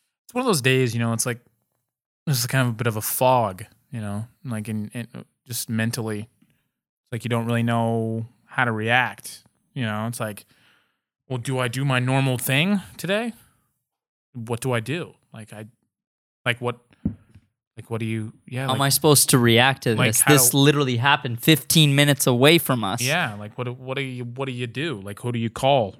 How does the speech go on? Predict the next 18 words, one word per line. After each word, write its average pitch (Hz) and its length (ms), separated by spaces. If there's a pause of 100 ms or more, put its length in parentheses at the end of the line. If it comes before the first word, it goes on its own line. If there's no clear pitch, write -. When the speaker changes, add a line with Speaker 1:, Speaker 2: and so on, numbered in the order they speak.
Speaker 1:
<laughs> - 120
You 220 100
know, 165 160
like, 151 160
what 151 80
do 143 60
you, 135 260 (200)
Speaker 2:
Yeah. 113 180
Speaker 1:
what 147 60
do 139 60
you 135 80
say? 123 600
We 123 140
have 131 280
people 127 420 (380)
that 139 80
are 131 80
very 139 320